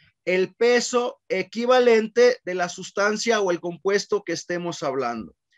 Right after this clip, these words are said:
Y el peso equivalente de esa sustancia se va a calcular dividiendo el peso molecular entre la carga del catión.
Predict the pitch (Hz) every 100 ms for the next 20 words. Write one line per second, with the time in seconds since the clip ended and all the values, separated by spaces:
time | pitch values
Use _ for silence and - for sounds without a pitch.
0 | - - - 240 226 254 254 254 247 254
1 | 262 254 240 233 247 247 - 185 202 220
2 | 226 240 226 247 233 226 247 233 190 185
3 | 208 220 220 240 240 233 254 - _ _
4 | _ 156 277 277 269 254 247 254 247 214
5 | 220 226 233 220 233 - 240 240 247 254
6 | - _ _ - 247 277 247 226 226 208
7 | 185 180 185 190 190 196 196 - 208 294
8 | 302 233